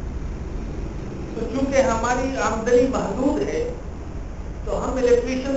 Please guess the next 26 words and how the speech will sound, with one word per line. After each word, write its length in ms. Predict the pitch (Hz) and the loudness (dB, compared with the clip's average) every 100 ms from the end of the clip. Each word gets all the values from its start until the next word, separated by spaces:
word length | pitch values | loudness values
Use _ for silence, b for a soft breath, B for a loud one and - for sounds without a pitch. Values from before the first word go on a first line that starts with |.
| 254 | 0
سے 120 | 254 | 2
وہیں 280 | 247 269 269 | 2 2 4
پر 140 | 262 226 | 4 4
پہلے 200 | 233 233 | 4 4
بات 300 | 208 208 - | 6 6 4
کریں 200 | 175 165 156 | 2 2 2
گے، 100 | 151 160 | -2 -2
میاں 280 | 196 226 - - | 0 -2 -2 -2
پنکھا 400 | 208 202 226 - 190 | -2 -2 0 0 0
صحیح 200 | 196 202 | 0 0
کرنا 360 | 190 190 214 | 0 0 0
ہے، 80 | 220 220 | -2 -2
پیسے 300 | 202 - 202 170 | -2 0 0 0
بتا 200 | 170 180 190 | 0 2 2
دو 140 | 180 | 2
کتنے 280 | 175 180 160 151 | 0 -2 -4 -2
لوگ 260 | 147 143 | -4 -4
ہیں۔ 60 | - - - - - - - - - - 170 | -4 -6 -8 -8 -8 -8 -8 -8 -8 -8 -4
اس 120 | 208 - | -2 -2
نے 80 | 202 196 | -2 0
کہا 180 | 196 156 | 0 0
گھر 160 | 165 - - | 0 0 2
جا 140 | - 180 | 0 2
کر 120 | 190 196 - 185 | 2 2 0 -2
پنکھے 280 | 180 180 185 | -2 -2 -4
کی 120 | 180 | -2